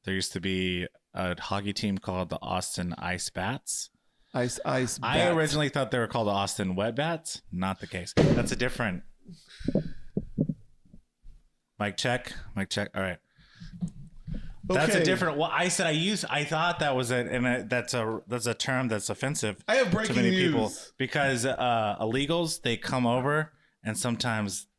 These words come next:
Speaker 1: their bag gets a little wet, wet, like a wet, you know.
Speaker 2: You just
Speaker 1: So the
Speaker 2: alliterate. You just mansplain your
Speaker 1: So,
Speaker 2: wet bat joke.
Speaker 1: so <laughs> th-,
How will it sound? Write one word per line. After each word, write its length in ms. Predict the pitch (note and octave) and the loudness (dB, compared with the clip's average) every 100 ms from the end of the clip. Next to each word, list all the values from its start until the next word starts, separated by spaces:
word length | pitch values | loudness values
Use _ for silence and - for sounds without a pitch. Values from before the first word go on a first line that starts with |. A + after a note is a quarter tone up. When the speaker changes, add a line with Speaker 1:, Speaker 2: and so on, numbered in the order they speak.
| _ | _
Speaker 1:
their 80 | G2 | -2
bag 220 | G#2 F#2 | 0 0
gets 160 | F#2 F#2+ | -2 -4
a 40 | |
little 200 | E2+ E2+ | -6 -6
wet, 160 | E2+ - - | -10 -14 -8
wet, 200 | F2+ D#2+ | -6 -4
like 100 | F2 | -4
a 60 | |
wet, 220 | F2 E2+ - _ _ - | -4 -4 -8 _ _ -4
you 140 | G2 | -4
know. 120 | F2 - _ - - - _ _ _ - | -4 -8 _ -16 -16 -20 _ _ _ -4
Speaker 2:
You 60 | F#3 | 0
just 60 | |
Speaker 1:
So 80 | D#3+ | 2
the 160 | D#3 E3+ | 4 4
Speaker 2:
alliterate. 360 | F3+ F#3 F#3 | 2 2 0
You 100 | G3 | -2
just 220 | A#3 G#4 - | 0 0 0
mansplain 760 | A3 B3 - E3+ G3+ A#3+ C4 | 0 0 0 0 2 0 2
your 100 | F#3 | 4
Speaker 1:
So, 120 | D#3 D3 | 6 6
Speaker 2:
wet 180 | C#3+ | 6
bat 220 | G3 A3 E3+ | 4 2 2
joke. 180 | G3 D#3+ | 2 4
Speaker 1:
so 400 | D#3 D3 D3 G#2 | 4 4 2 -2
<laughs> 40 | |
th-, 240 | - - | -2 -4